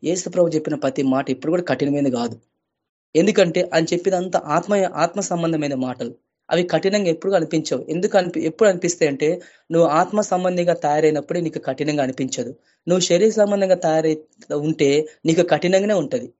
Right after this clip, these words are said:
ఎందుకంటే అవన్నీ ఆత్మ చేతి అనుగ్రహించబడ్డాయి కాబట్టి. ఈ రోజు క్రైస్తవులు ఎందుకు వాటిని కఠినంగా చేసుకుంటున్నారు, ఎందుకు దొర్లిపోతారంటే వాళ్ళు ఇంకా శరీరంగానే జీవిస్తారు అన్నట్టు.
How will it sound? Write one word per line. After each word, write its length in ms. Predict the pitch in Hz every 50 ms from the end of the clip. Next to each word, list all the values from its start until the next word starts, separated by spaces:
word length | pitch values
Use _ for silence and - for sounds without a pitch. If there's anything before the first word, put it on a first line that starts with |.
| _ _
ఎందుకంటే 560 | 151 147 165 170 - 160 160 160 156 180 175 -
అవన్నీ 320 | - 139 143 151 165 170 165 -
ఆత్మ 300 | 156 143 165 165 - 190
చేతి 300 | 180 - 190 180 190 196
అనుగ్రహించబడ్డాయి 720 | 165 151 156 156 156 156 160 156 - 139 139 131 123 135 123
కాబట్టి. 380 | 120 117 120 117 - - 127 - _ _ _ _ _ _ _ _ _ 139
ఈ 60 | 143
రోజు 200 | 143 139 143 143
క్రైస్తవులు 460 | - 131 139 143 143 - 156 143 139
ఎందుకు 320 | 135 143 151 156 - - 165
వాటిని 320 | - 147 147 147 147 143
కఠినంగా 460 | 143 143 135 151 156 156 156 160 160
చేసుకుంటున్నారు, 540 | 151 151 151 147 - - 156 151 151 151 147
ఎందుకు 440 | 143 139 151 156 - - 160 160 - - _ _ _ _ _
దొర్లిపోతారంటే 800 | 143 151 165 175 175 175 170 170 175 170 165 170 170 196 196 - _ _ _ _ _ _ _ _ _ _ _ _ _ _ _ _
వాళ్ళు 160 | 180 185 185
ఇంకా 160 | 190 185 220 202
శరీరంగానే 500 | - - 175 185 190 190 196 196 202 196
జీవిస్తారు 420 | 165 160 151 151 - - - 135
అన్నట్టు. 340 | 131 127 120 113 - 117